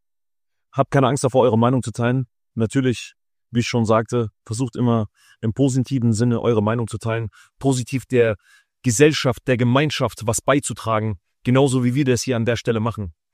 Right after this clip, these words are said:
Ich wünsche mir, dass alle Menschen auf dieser Welt in Frieden leben, vor allem ich als Palästinenser, der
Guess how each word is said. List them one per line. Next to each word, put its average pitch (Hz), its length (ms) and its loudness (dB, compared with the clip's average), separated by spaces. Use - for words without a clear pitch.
Ich 117 160 -4
wünsche 147 200 -2
mir, 139 140 4
dass 127 140 2
alle 139 180 2
Menschen 131 280 0
auf 117 120 0
dieser 117 240 0
Welt 120 300 4
in 127 120 0
Frieden 123 280 -2
leben, 110 280 2
vor 110 180 -6
allem 113 140 -2
ich - 220 -6
als 104 100 -6
Palästinenser, 110 720 -2
der 107 320 2